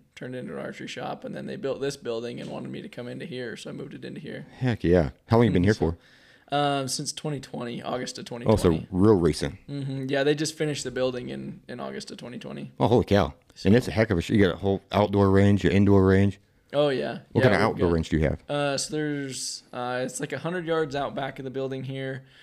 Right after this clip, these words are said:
Speaker 1: Um, just, like, a flat side in range and stuff. And then they've got, like, the north course up here, which is kinda like a bag target course you can kinda walk
Speaker 2: Okay.
Speaker 1: through and stuff.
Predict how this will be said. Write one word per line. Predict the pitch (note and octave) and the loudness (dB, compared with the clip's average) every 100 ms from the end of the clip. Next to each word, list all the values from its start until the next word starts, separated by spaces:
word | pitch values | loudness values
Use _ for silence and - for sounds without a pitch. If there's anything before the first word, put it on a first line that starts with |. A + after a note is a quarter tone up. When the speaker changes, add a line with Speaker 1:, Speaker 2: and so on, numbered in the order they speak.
| - - _ - | -20 -20 _ -12
Speaker 1:
Um, | A2 G#2+ | -8 -8
just, | G#2+ - | -8 -8
like, | A#2 - | -8 -10
a | |
flat | - - - | -10 -8 -8
side | - A2 A#2 | -8 -8 -8
in | A#2+ | -8
range | C#3 - - | -10 -10 -10
and | G3+ | -10
stuff. | - - - - | -10 -8 -8 -10
And | C#3 | -12
then | |
they've | C3+ C3+ | -10 -10
got, | A#2 | -10
like, | G2+ - | -10 -10
the | - | -10
north | A#2+ A#2+ - | -10 -10 -12
course | C3+ B2+ - | -10 -10 -10
up | C3 | -10
here, | C3+ - | -8 -8
which | - | -10
is | - - | -12 -14
kinda | C#3+ | -12
like | - - | -12 -12
a | |
bag | - - - | -10 -8 -8
target | - C#2 - | -10 -12 -12
course | - C2 - | -12 -12 -12
you | |
can | A#3 | -14
kinda | - - | -14 -10
walk | - - | -6 -4
Speaker 2:
Okay. | |
Speaker 1:
through | D2+ C2 | -6 -6
and | - | -12
stuff. | - - - - | -12 -12 -14 -16